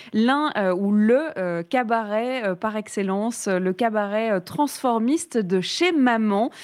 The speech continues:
qui est une véritable légende, hein, euh, dans, euh, Bruxelles. Et, euh, justement, eh bien, euh, la légende, c'est Maman, et Maman est avec nous par téléphone. Bonjour.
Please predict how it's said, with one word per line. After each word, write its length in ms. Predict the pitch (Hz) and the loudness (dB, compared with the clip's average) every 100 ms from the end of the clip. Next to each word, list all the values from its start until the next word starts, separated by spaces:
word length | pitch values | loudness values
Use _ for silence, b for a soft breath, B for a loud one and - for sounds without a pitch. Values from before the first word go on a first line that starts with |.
| B B | B B
qui 80 | 247 | -2
est 140 | 247 | 0
une 180 | 254 247 | 2 4
véritable 220 | 254 262 254 311 285 | 2 0 0 0 2
légende, 560 | 269 262 214 240 220 190 | 0 0 2 2 2 0
hein, 220 | 190 202 | 0 0
euh, 200 | 185 175 | 0 0
dans, 320 | 175 196 202 190 | 0 -2 0 2
euh, 200 | 175 170 | 0 0
Bruxelles. 880 | 180 233 240 - 233 226 277 254 B B B | -2 0 0 -2 0 0 0 -2 B B B
Et, 260 | 240 262 233 | -2 2 0
euh, 80 | 196 | 0
justement, 560 | 240 - 233 214 277 | -4 -4 -4 -2 0
eh 80 | 226 | -2
bien, 300 | 196 240 226 | -2 -2 0
euh, 20 | |
la 160 | 208 240 | 0 -2
légende, 460 | 247 220 233 262 311 | -2 -2 0 0 0
c'est 160 | 262 | 0
Maman, 460 | 247 226 226 247 294 | 2 0 0 0 0
et 100 | 220 | 0
Maman 320 | 220 240 294 | 0 0 -2
est 160 | 226 226 | 0 -2
avec 260 | 214 208 | -2 -2
nous 180 | 247 349 | 0 0
par 220 | 311 262 | 0 -4
téléphone. 600 | - 233 226 226 226 240 | -4 -4 -4 0 0 0
Bonjour. 540 | 202 196 277 494 - | 0 0 0 -2 -4